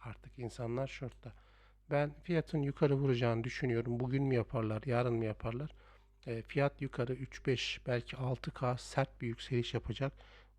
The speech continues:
Bu yükselişte, e, short'a girenleri hepsini patlatacaklar. Umut ediyoruz ki, e, yukarı gittikten sonra geri dönmesin. Yani short'ları avlamak için geri dönmesin.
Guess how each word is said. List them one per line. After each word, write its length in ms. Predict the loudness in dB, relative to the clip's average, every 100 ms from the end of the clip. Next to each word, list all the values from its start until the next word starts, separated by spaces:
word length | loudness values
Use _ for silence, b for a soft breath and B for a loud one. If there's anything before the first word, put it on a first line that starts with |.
| -4
Bu 80 | -2
yükselişte, 680 | -2 2 2 2 2 0 0 -14 -20 -10
e, 220 | -6 -6 -6
short'a 380 | -2 -4 -4
girenleri 580 | -6 -4 -2 -2 -4 -6 -8 b b b
hepsini 360 | -4 -2 0 4
patlatacaklar. 880 | 4 4 2 4 2 0 -2 -2 B B B 0
Umut 280 | 4 6 8
ediyoruz 420 | 8 10 8 6
ki, 240 | 2 0 0 -8 -20 -20 -20 -20 -20 0
e, 60 | 2
yukarı 460 | 4 2 4 4 4
gittikten 600 | 0 -2 -6 2 4 4
sonra 300 | 4 2 2
geri 380 | 2 4 6
dönmesin. 600 | 8 10 8 4 0 -2 0
Yani 200 | 0 0
short'ları 580 | 4 8 8 8 8 8
avlamak 420 | 8 4 2 -2
için 260 | -6 0
geri 220 | 4 4 6
dönmesin. 500 | 4 2 -4 -8